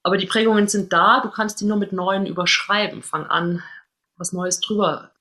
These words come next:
Und in, und indem du eben den Fokus auf was anderes legst, indem du dein ganzes Leben anders anfängst auszurichten, indem du dich vielleicht fernhältst von solchen Momenten, indem dir klar wird, das sind Momente, wo sowas passiert. Wie weit kann ich's denn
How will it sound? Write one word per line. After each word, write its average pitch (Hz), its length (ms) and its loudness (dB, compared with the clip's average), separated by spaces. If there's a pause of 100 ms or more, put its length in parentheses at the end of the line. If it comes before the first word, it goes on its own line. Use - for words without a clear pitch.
Und 180 120 -4
in, 190 180 -2
und 185 160 -4
indem 196 340 2
du 202 80 4
eben 185 140 -2
den 185 120 -8
Fokus 233 360 -2
auf - 140 -6
was 156 100 -4
anderes 151 440 -4
legst, - 160 -8
indem 180 240 -4
du 175 60 -4
dein 175 140 -2
ganzes 175 360 -2
Leben 208 280 2
anders 147 540 -2
anfängst 151 540 -6
auszurichten, 139 800 -4
indem 151 280 -6
du 160 80 -8
dich 175 180 -4
vielleicht 196 240 -4
fernhältst 240 520 0
von 123 140 -12
solchen 120 260 -12
Momenten, 127 440 -12
indem 143 220 -8
dir 151 120 -4
klar 196 300 2
wird, 156 160 -2
das 175 120 -4
sind 202 120 0
Momente, 175 480 -2
wo 160 60 -8
sowas 156 340 -6
passiert. 143 460 -8
Wie 165 100 -6
weit 165 240 0
kann 185 160 -2
ich's 185 160 -4
denn 156 220 -4